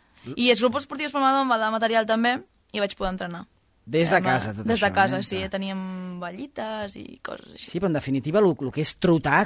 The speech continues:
Speaker 2: córrer, que és el que a tu t'agrada, això
Speaker 1: Tenia una elíptica que em van deixar
Speaker 2: Encara.
Speaker 1: i feia alguna cosa, però el que és córrer, córrer per davant casa intentava fer alguna cosa, però no. No, perquè havia que respectar això.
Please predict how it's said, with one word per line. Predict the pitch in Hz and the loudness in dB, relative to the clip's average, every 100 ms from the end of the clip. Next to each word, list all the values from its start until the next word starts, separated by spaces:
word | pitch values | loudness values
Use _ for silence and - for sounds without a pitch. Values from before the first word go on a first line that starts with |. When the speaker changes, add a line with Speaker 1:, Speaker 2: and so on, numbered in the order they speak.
| - | 6
Speaker 2:
córrer, | 156 180 214 | 6 6 4
que | 143 | 4
és | 131 | 0
el | 127 120 | 0 -2
que | 110 | 0
a | |
tu | 156 | 2
t'agrada, | 165 143 165 143 180 226 208 | 4 4 6 6 8 8 8
això | - 170 202 | 4 4 6
Speaker 1:
Tenia | 240 269 | 6 6
una | 262 | 6
elíptica | 302 247 285 311 381 480 - _ | 2 0 0 2 2 0 -14 _
que | 247 | 0
em | 226 | 2
van | 220 226 | 4 4
deixar | 214 - 240 339 415 247 | 4 6 6 6 0 -10
Speaker 2:
Encara. | 247 123 117 135 | -8 -6 -6 -2
Speaker 1:
i | 247 240 226 220 214 | 2 2 2 2 -2
feia | - 214 202 | 0 2 2
alguna | 202 196 190 | 2 0 0
cosa, | |
però | 208 | 2
el | 208 | 2
que | 208 220 | 0 0
és | - | 0
córrer, | - 220 226 220 | 0 0 2 0
córrer | 220 226 247 247 240 _ | 0 2 4 4 2 _
per | 233 220 | -6 2
davant | 226 226 | 2 4
casa | 262 277 277 285 | 6 6 6 2
intentava | 269 226 226 226 220 | 2 2 4 4 2
fer | 202 | 0
alguna | 190 185 185 | -2 -2 -4
cosa, | 185 | -2
però | 185 185 190 | 0 0 -2
no. | 190 170 _ _ _ - | -4 -8 _ _ _ -4
No, | 202 | -2
perquè | 202 202 | 0 0
havia | 202 | 0
que | 214 | -2
respectar | 214 185 185 190 175 - _ - | -4 -8 -4 -4 -4 -10 _ -14
això. | - 190 | -8 -6